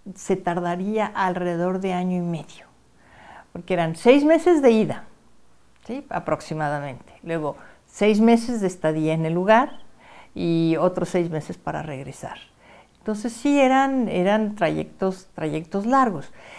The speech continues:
Muchos de estos, este, arrieros movían las mercancías a lomo de mula, porque eran más, ah, más fácil mover una mula en un paso difícil que mover una carreta o mover un carro,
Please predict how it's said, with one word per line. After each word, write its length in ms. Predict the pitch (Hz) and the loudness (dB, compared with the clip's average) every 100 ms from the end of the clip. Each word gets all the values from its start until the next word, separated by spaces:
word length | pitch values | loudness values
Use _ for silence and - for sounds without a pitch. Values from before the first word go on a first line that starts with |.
| - - | -14 0
Muchos 520 | 262 349 381 - 339 | 6 6 4 -4 4
de 140 | 262 | 6
estos, 460 | 262 262 277 269 - | 6 2 -4 -4 -8
este, 460 | 185 170 - 180 160 | -8 -8 -6 -4 0
arrieros 680 | 170 185 208 208 233 233 - | 0 2 4 4 2 0 -4
movían 560 | 196 190 180 202 233 226 | 0 0 0 2 2 2
las 120 | 208 | 0
mercancías 720 | 185 170 165 165 185 190 190 | -4 -4 -6 -4 -4 -4 -2
a 40 | |
lomo 360 | 165 175 185 196 | -2 0 0 -2
de 120 | 196 | 0
mula, 480 | 190 233 254 170 - - - - - - | 4 6 6 4 -2 -12 -20 -20 -20 -12
porque 300 | - 196 196 | -2 -2 2
eran 340 | 208 226 220 214 | 4 6 6 6
más, 500 | 214 214 208 208 - | 6 6 2 -2 -4
ah, 360 | 180 160 151 - - - - | 0 0 -2 -8 -18 -20 -14
más 280 | 220 208 226 | 0 4 4
fácil 400 | 226 247 233 190 | 2 0 0 -2
mover 340 | 180 170 180 202 | 0 0 0 0
una 180 | 202 | 0
mula 340 | 190 190 202 196 | 0 0 0 0
en 100 | 180 | 0
un 120 | 185 | -2
paso 300 | 185 180 202 | -2 -2 -2
difícil 600 | 180 185 220 - 196 - - - - - | -2 -4 -6 -4 -8 -8 -20 -20 -16 -6
que 80 | |
mover 320 | 175 175 175 185 | 0 2 4 4
una 260 | 180 170 | 2 0
carreta 640 | 170 160 190 190 - 151 - - - - | -2 0 0 0 -4 -14 -16 -20 -20 -14
o 360 | - 170 165 165 | -2 0 2 0
mover 420 | 160 156 165 170 | -2 -2 2 2
un 160 | 165 160 | 0 -4
carro, 540 | - 247 220 190 - | 2 4 4 2 -6